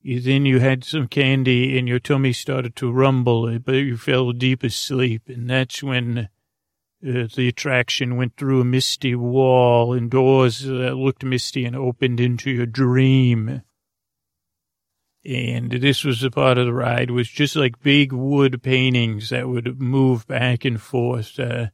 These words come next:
and walls and spinning things, which took a lot of painting for you and, uh, light adjusting. A lot of bright colors against, uh, black walls of, uh,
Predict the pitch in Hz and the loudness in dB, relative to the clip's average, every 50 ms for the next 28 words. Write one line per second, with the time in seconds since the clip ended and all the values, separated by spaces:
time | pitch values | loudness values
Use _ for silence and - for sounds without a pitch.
0 | _ _ _ _ _ _ _ _ _ _ _ _ _ _ - 139 131 139 120 120 | _ _ _ _ _ _ _ _ _ _ _ _ _ _ -6 -4 -2 0 2 2
1 | 135 139 135 135 131 127 127 127 123 123 120 120 117 110 120 131 113 110 104 - | 4 6 6 6 6 6 6 6 6 6 6 4 2 2 2 0 0 0 -2 -6
2 | - - - - 147 139 139 131 123 120 120 120 117 120 120 - 143 131 127 123 | -8 -8 -4 -2 -2 0 0 0 0 0 -2 -2 -4 -6 -4 -2 0 2 2 2
3 | 120 117 113 117 110 - 135 139 131 120 - - - - - 208 - 151 147 147 | 2 0 -2 -4 -4 -6 -6 -6 -6 -6 -6 -8 -6 -4 -2 -2 -2 0 0 0
4 | 143 143 139 135 120 - _ _ 131 139 127 127 110 - - 117 117 117 113 - | 2 2 2 0 0 -2 _ _ -2 -2 0 0 -2 -4 -6 -8 -8 -8 -10 -10
5 | - 123 117 117 117 117 113 113 117 123 120 117 120 131 131 123 123 135 139 135 | -10 -8 -8 -6 -6 -6 -8 -8 -8 -8 -6 -6 -6 -6 -6 -6 -6 -6 -2 -2
6 | 131 135 131 131 127 127 135 131 131 131 120 120 107 - - 139 127 120 - - | -2 -2 -2 -4 -2 0 2 4 4 4 2 0 -2 -4 -4 -4 -4 -4 -4 -8
7 | - - 120 117 117 113 113 110 110 113 107 _ _ _ _ _ _ _ _ _ | -10 -10 -10 -8 -8 -10 -10 -8 -10 -10 -10 _ _ _ _ _ _ _ _ _
8 | _ _ _ _ _ _ _ _ _ _ _ _ _ _ - - 131 131 131 127 | _ _ _ _ _ _ _ _ _ _ _ _ _ _ -14 -8 -4 0 2 2
9 | 135 139 135 127 127 131 127 131 123 - - - 120 117 113 120 117 104 - 123 | 4 2 2 2 2 2 4 4 2 0 0 -2 0 0 0 -2 -4 -4 -6 -4
10 | 117 123 120 113 110 - - - - 131 120 120 117 123 127 120 117 120 120 120 | -2 -2 -2 -2 -4 -8 -10 -8 -6 -6 -6 -6 -6 -6 -4 -2 0 0 0 0
11 | 117 - 123 113 113 120 123 120 120 120 123 120 120 120 120 117 - - 127 120 | -2 -2 -4 -4 -4 -4 -2 -2 -2 -2 -4 -4 -4 -4 -4 -6 -6 -6 -8 -8
12 | 107 104 120 120 117 117 117 120 117 | -8 -10 -10 -10 -10 -8 -8 -8 -10